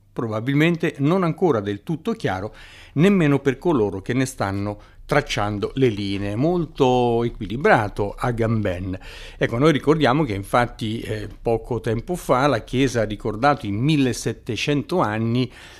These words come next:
in, da, da quando è stata istituita la domenica come giorno di riposo. Sappiamo che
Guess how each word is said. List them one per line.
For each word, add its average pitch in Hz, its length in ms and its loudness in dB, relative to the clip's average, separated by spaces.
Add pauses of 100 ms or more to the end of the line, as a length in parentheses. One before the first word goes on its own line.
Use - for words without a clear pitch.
in, 123 560 -4
da, 110 260 -4
da 110 140 -4
quando 139 360 4
è 135 60 8
stata 131 320 0
istituita 139 640 -2
la 120 140 4
domenica 123 800 4
come 117 300 0
giorno 113 300 0
di 104 120 -4
riposo. - 420 -4
Sappiamo 110 560 0
che 110 240 -2